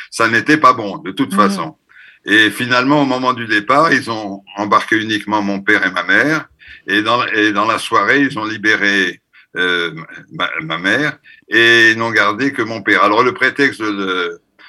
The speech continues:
Speaker 1: de l'arrestation, c'était que mon père aurait été,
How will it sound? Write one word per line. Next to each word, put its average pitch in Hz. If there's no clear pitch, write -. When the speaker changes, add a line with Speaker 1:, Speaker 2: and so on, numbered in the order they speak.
Speaker 1:
de 101
l'arrestation, 110
c'était 135
que 120
mon 113
père 143
aurait 120
été, 131